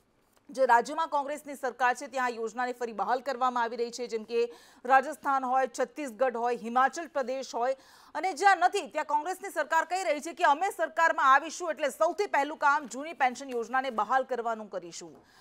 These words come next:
આમ આદમી પાર્ટી પણ તેમાં જોડાઈ ગઈ છે, પરંતુ આ મુદ્દો ઘણો પેચીદો છે, કારણ કે કેન્દ્ર સરકાર દ્વારા એવું કહેવામાં આવી રહ્યું છે કે આ યોજનાને કારણે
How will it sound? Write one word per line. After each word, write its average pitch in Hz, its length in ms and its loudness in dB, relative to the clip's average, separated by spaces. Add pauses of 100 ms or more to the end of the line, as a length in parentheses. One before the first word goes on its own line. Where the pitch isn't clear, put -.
(160)
આમ 233 200 2
આદમી 226 240 4
પાર્ટી 277 340 4
પણ 311 180 -4
તેમાં 285 300 0
જોડાઈ 254 280 2
ગઈ 240 180 2
છે, 269 180 -6
પરંતુ 277 380 -2
આ 285 120 8
મુદ્દો 220 340 -2
ઘણો 240 300 -6
પેચીદો 247 640 -2
છે, 165 220 -8 (540)
કારણ 339 260 10
કે 392 120 0
કેન્દ્ર 339 400 4
સરકાર 359 400 4
દ્વારા 330 300 6
એવું 320 160 0
કહેવામાં 294 440 2
આવી 269 140 0
રહ્યું 269 240 0
છે 320 180 -8
કે - 140 -10 (200)
આ 311 200 10
યોજનાને 294 580 0
કારણે 233 520 2